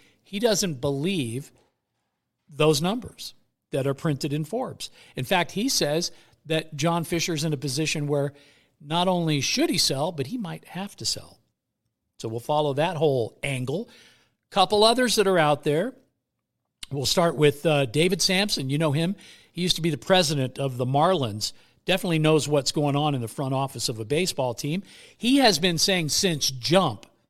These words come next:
that the A's aren't moving to Vegas. In fact, it's been very public saying they, they're gonna stay in Oakland.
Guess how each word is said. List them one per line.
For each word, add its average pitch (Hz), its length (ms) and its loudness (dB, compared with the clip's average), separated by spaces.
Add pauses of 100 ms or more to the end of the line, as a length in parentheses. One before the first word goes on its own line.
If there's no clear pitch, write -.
(880)
that 147 400 -2
the 156 180 0
A's 156 200 4
aren't 143 180 0
moving 160 240 0
to 143 60 -4
Vegas. 113 520 -6 (220)
In 135 80 -14
fact, 143 360 -6 (200)
it's - 120 -20
been 139 120 -4
very 135 240 0
public 147 540 -6 (260)
saying 139 380 -2
they, 139 240 -2 (300)
they're 147 140 -2
gonna 156 140 -2
stay 160 240 2
in 160 100 0
Oakland. 180 440 -4